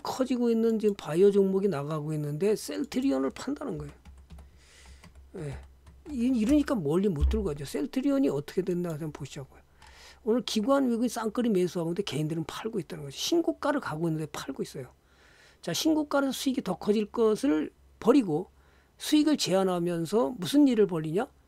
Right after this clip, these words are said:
역시 개인 투자자들은, 에, 셀트리온을 팔고 삼성전자를 떨어지는 종목은 더 사고 올라가는 종목은 팔아버린다는 거죠. 안타까운 일이에요, 이거. 개인들은 이렇게 하면 돈이 안 벌립니다, 절대로.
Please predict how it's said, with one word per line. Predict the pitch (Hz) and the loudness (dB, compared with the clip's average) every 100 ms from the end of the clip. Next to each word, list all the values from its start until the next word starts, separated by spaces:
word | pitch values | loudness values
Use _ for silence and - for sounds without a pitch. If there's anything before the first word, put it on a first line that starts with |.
| _ _ - | _ _ -12
역시 | 151 - 226 277 - _ _ _ | -8 -6 -4 -4 -8 _ _ _
개인 | - 190 220 | 2 4 4
투자자들은, | - 208 226 202 202 180 196 277 - _ _ _ | 0 -4 -2 0 -2 0 -2 -2 -8 _ _ _
에, | 156 | -10
셀트리온을 | 151 285 254 240 240 226 220 | -4 -2 -2 -2 0 2 2
팔고 | - 277 240 196 170 - _ - - - | -2 -6 -4 -6 -8 -14 _ -20 -20 -20
삼성전자를 | - 247 262 262 247 226 220 | -6 0 2 4 2 2 0
떨어지는 | 214 262 247 240 226 | 0 0 2 2 4
종목은 | 214 196 202 | 4 4 0
더 | - | 0
사고 | 151 147 143 208 240 - | -6 -6 0 2 2 0
올라가는 | 170 220 262 269 | 0 2 4 2
종목은 | 240 220 170 151 | 2 2 0 -4
팔아버린다는 | - - 247 190 156 143 | -6 -6 -2 -2 -4 -10
거죠. | - - - _ _ _ _ _ _ _ | -18 -20 -20 _ _ _ _ _ _ _
안타까운 | - 202 247 320 330 | -4 -2 0 2 4
일이에요, | 233 151 147 190 | 4 2 0 0
이거. | 139 135 - _ _ - _ | -2 -8 -14 _ _ -20 _
개인들은 | - 226 254 311 | 2 4 6 2
이렇게 | 185 185 - | 2 0 2
하면 | 320 | 2
돈이 | - 180 269 | 4 2 4
안 | 135 135 | 0 -2
벌립니다, | 165 165 175 143 143 | -2 -2 -2 -6 -10
절대로. | 135 - 135 | -12 -12 -16